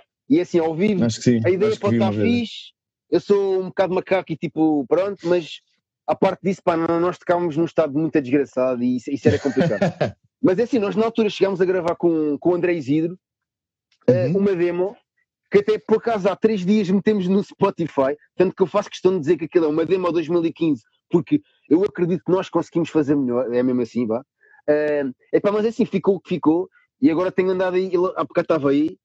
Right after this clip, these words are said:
Speaker 1: o João, que é o meu guitarrista à cenoura, e temos andado em conversações e a fazer umas cenas, aí também meio, pá, com isto do covid o pessoal, pá, sei lá, ele, por exemplo, continua a trabalhar nas cenas dele, eu tenho tido menos trabalho, mas
Speaker 2: Uhum.
Speaker 1: vamos conciliando, né? E o pessoal,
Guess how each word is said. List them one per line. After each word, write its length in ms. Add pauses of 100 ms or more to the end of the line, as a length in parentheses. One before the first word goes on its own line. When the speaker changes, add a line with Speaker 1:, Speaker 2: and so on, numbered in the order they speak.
(120)
Speaker 1:
o 60
João, 280 (160)
que 60
é 80
o 60
meu 100
guitarrista 400
à 40
cenoura, 380 (600)
e 100
temos 220
andado 240
em 40
conversações 800
e 60
a 20
fazer 200
umas 180
cenas, 360
aí 140
também 300
meio, 420 (560)
pá, 100
com 120
isto 120
do 80
covid 380
o 80
pessoal, 440 (460)
pá, 140 (220)
sei 140
lá, 340
ele, 160
por 100
exemplo, 140
continua 300
a 20
trabalhar 260
nas 140
cenas 220
dele, 200
eu 80
tenho 160
tido 180
menos 200
trabalho, 440 (300)
mas 240
Speaker 2:
Uhum. 320 (360)
Speaker 1:
vamos 320
conciliando, 640
né? 100
E 80
o 80
pessoal, 400